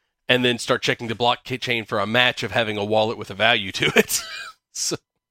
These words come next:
which is, I guess, theft, but less traditional theft,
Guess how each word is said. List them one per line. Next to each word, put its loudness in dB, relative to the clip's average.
which 0
is, -4
I -10
guess, -2
theft, -4
but 0
less 2
traditional -2
theft, -6